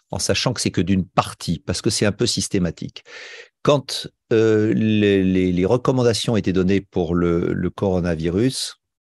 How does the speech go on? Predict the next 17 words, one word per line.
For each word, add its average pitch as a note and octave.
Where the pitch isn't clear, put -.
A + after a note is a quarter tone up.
eh F#2+
bien, G2
il F#2
y F#2
avait, G2+
ou C#3
les C3
virus, A2
la F2+
grippe, F#2+
et F#2+
cetera, G2+
on C3
vous A2+
dit, C3+
bien G#2
sûr, -